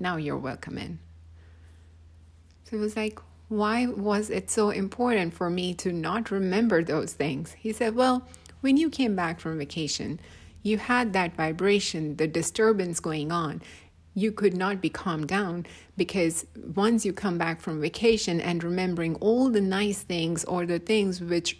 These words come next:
you saw there, you wanted to talk about that. And if you bring that kind of disturbance back to the monk's practice, th-,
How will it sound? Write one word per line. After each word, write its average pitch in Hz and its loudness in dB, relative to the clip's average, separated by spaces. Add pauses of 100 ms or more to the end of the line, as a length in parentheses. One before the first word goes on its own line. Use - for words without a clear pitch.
you 175 0
saw 214 4
there, 165 4
you 175 2
wanted 208 0
to 165 0
talk 190 0
about 160 0
that. 220 0 (320)
And 214 4
if 285 0
you 254 4
bring 202 2
that 208 0
kind 220 0
of 190 0
disturbance 175 -2
back 202 0
to 185 2
the 170 0
monk's 160 -2
practice, 202 2
th-, - -8